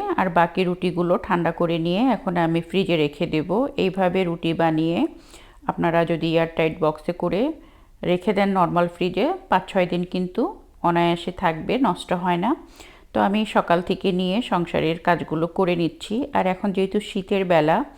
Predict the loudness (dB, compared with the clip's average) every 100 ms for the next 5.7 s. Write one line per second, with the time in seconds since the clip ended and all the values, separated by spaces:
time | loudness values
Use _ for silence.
0 | -20 -20 -20 -10 -2 -2 2 4 6 6
1 | 4 2 2 2 -2 2 2 2 2 2
2 | 2 2 0 0 2 0 2 -2 0 2
3 | 2 2 2 0 2 2 2 -2 -10 -20
4 | -20 -20 -6 -2 0 2 0 0 0 0
5 | 0 -4 -4 -4 0 0